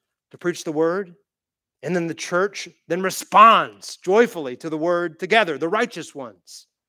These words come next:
Likewise, he gives evangelists and missionaries that go out for the sake of the name.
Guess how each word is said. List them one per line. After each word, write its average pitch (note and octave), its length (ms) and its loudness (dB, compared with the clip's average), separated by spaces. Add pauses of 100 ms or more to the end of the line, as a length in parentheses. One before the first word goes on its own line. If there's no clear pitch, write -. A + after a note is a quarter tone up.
(880)
Likewise, D3 500 -4
he D#3 80 -10
gives C#3 240 -8
evangelists C3+ 680 -12
and C3 160 -14
missionaries B2+ 800 -12 (640)
that D3+ 120 -10
go D3+ 180 0
out C#3+ 260 -4
for D3 60 -18
the B2+ 100 -18
sake C#3+ 340 -12
of B2 80 -16
the B2 80 -16
name. B2 360 -18